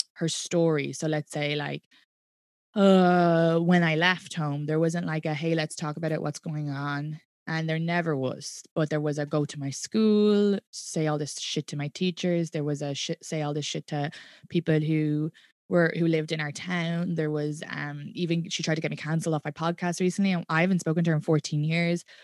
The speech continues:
She, she, when I left, a few years later, I got a job at the other side of our town just because that's where I got the job, and I had a boyfriend who ended up living in our town, but it's like, there's, like, uh, like, over ten thousand people who live there, so it's easy to be on the other side and never bump into each other,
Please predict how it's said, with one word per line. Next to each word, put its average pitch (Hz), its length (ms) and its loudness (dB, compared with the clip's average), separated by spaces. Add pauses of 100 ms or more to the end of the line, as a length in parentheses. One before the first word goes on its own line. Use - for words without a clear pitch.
(160)
She, 190 300 -2
she, 202 440 0
when 180 180 0
I 165 100 -2
left, 196 580 0
a - 40 -2
few 185 160 2
years 170 180 2
later, 165 180 2
I 165 60 2
got 165 120 2
a 156 60 0
job 156 480 -2 (260)
at 170 100 -6
the 185 80 4
other 185 160 2
side 226 220 2
of 233 60 0
our 262 100 2
town 302 420 -6
just 202 180 -4
because 180 200 -2
that's 156 140 -4
where 170 80 -2
I - 20 -4
got 160 100 -4
the 170 80 -10
job, 226 360 2
and 196 60 0
I 175 40 0
had 165 60 0
a 160 40 -2
boyfriend 165 680 -2 (120)
who 180 80 2
ended 165 200 0
up 165 100 -2
living 175 400 2
in 175 240 -2
our 165 120 -2
town, 151 300 -8
but 170 100 -2
it's 233 120 0
like, 208 160 -4
there's, 190 140 2
like, 175 120 -6 (320)
uh, 143 160 -6 (460)
like, 160 180 -2 (120)
over 170 220 4
ten 156 200 -4
thousand 147 240 -2
people 147 160 -2
who 139 60 0
live 143 180 -2
there, 175 200 2
so 151 220 -2 (400)
it's 170 140 0
easy 175 320 2
to 175 100 -2
be 175 160 4
on 175 120 4
the 185 80 0
other 196 120 0
side 208 260 -2
and 208 80 0
never 202 140 -2
bump 202 160 0
into 220 160 2
each 226 140 -2
other, 254 160 -2